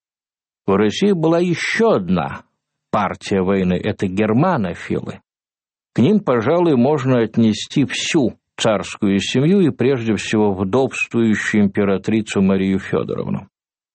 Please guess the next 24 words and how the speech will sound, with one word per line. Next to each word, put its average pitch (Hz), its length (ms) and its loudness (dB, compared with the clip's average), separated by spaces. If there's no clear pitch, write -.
Сюда 202 300 2
же 202 120 2
следует 170 560 0
отнести 127 580 0
графа 110 480 0
Растопчина, 101 960 0
графа 104 560 0
Толстого, 113 880 0
графа 101 520 -2
Ливена 110 760 2
и 104 120 2
огромное 156 720 2
число 135 480 0
находящихся 107 1080 0
на 98 180 4
русской 107 440 0
службе 113 720 0
выходцев 117 840 0
из 107 320 2
германских 104 880 0
государств, 101 840 -2
занимавших 101 920 0
в - 40 -12
стране 98 600 0